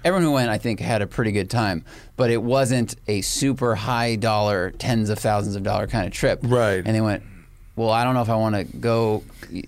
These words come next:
Speaker 1: y-, basically be paid a few hundred dollars to spend a week looking at this battery company.
Speaker 2: Yeah.
Speaker 1: So that was kind of a funny one. It was the flip side where, like, normally you go, "Well, you're gonna get flown to the Arctic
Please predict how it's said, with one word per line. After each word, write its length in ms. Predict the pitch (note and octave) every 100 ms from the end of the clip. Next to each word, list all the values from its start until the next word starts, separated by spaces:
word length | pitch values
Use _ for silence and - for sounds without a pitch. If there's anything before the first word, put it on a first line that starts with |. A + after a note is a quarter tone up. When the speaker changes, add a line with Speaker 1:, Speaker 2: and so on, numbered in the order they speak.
| -
Speaker 1:
y-, 220 | - -
basically 500 | B2+ A#2+ A#2 A2 G2+ - - - - - - - - -
be 140 | A#2
paid 500 | G#2 C3 C3+ A#2+ A2+ -
a 80 | G#2+
few 220 | B2+ B2
hundred 260 | A#2+ A2+
dollars 380 | G#2 A2+ A2 G2+
to 100 | -
spend 240 | - A#2 G#2+
a 80 |
week 380 | G2+ A2+ A#2+ -
looking 320 | A2+ A2+ A2+
at 180 | G#2 G#2 G#2
this 120 | -
battery 400 | B2 A2 G2+ F#2
company. 380 | - - - -
Speaker 2:
Yeah. 360 | B2+ B2+ F#2+
Speaker 1:
So 160 | E2 B2
that 100 | B2+
was 140 | C3
kind 180 | A#2+ B2+
of 60 | G#2+
a 60 |
funny 300 | G#2 D3 C3+
one. 200 | A2 F#2+
It 40 | F#2+
was 120 | G#2+
the 100 | A2+
flip 240 | - A#2+
side 260 | - A2+ G2+
where, 140 | G2
like, 160 | G#2 G#2
normally 340 | A#2 B2+ A#2+
you 120 | G#2 G2+
go, 180 | G2+
"Well, 140 | G2 A2
you're 120 | A2
gonna 120 | A2
get 180 | A#2 -
flown 260 | - C#3+ C3
to 60 |
the 140 | A#2 A2
Arctic 500 | A#2+ - G#2+ F#2+